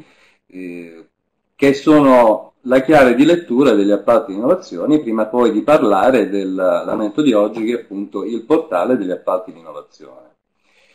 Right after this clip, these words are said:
In questo settore spesso e volentieri si usano alcuni acronimi, eh, come per esempio l'acronimo P C P.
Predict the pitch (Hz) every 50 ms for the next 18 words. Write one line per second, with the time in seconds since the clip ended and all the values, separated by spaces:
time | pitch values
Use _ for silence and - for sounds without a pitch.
0 | _ _ _ _ _ _ _ _ _ _ _ _ _ _ _ _ _ _ - 147
1 | 165 165 208 202 - - 151 180 220 220 - 160 165 175 175 165 151 143 135 127
2 | - - - - - - - 165 147 151 135 120 135 170 175 139 143 131 113 107
3 | 123 123 127 139 139 131 127 123 120 113 110 104 104 101 95 90 - _ _ _
4 | _ - 127 131 131 - 139 143 143 139 131 - - 147 147 135 123 117 113 117
5 | 117 113 113 110 - - _ _ _ _ _ _ - 113 117 117 110 110 107 -
6 | 156 147 147 160 180 175 151 139 131 123 120 - 143 165 160 - 123 123 151 151
7 | 160 135 131 127 - 113 117 120 123 117 104 92 - - 92 87 - - 90 -
8 | _ - 76 -